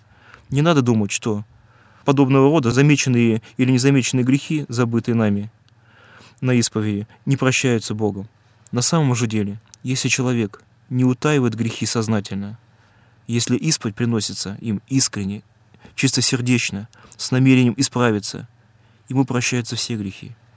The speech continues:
и те, которые он назвал, и те, которых он забыл, и те, которые он сам в себе не замечает. Но, как уже было сказано, условием полного прощения является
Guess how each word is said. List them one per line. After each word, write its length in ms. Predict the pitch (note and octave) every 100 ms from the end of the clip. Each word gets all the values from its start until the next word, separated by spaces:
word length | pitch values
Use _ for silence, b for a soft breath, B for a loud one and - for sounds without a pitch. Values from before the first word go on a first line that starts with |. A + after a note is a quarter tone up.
| b
и 60 | -
те, 160 | - A#2
которые 360 | A#2+ B2 A2+
он 120 | G#2+ G#2+ B -
назвал, 520 | A2+ A2+ C3 D3+ C#3+ B B B B
и 80 | B2
те, 140 | C3
которых 480 | A#2+ A2+ C#3 B2+ -
он 100 | A2
забыл, 400 | A2+ G#2+ G#2 A2 _ _ b b -
и 60 |
те, 140 | B2 C3+
которые 400 | C3 C#3 C3 A2
он 140 | C3
сам 320 | B2 - C#3+ A#2+
в 80 |
себе 340 | - A2+ G#2+ G2+ -
не 120 | C3 B2
замечает. 640 | A#2+ A#2+ - G#2+ G2+ - _ _ _ _ _ b b b b b
Но, 100 | B2
как 200 | C#3+ D3
уже 180 | C#3+ C3
было 200 | B2 B2
сказано, 560 | - D#3+ D#3 D3+ C#3+ C3+ _ _ b b b -
условием 520 | B2+ D3 E3 D3 C3
полного 400 | - D3 B2 A#2
прощения 500 | B2+ B2 - B2+ A#2+
является 580 | A#2+ A#2+ A#2 A2 A#2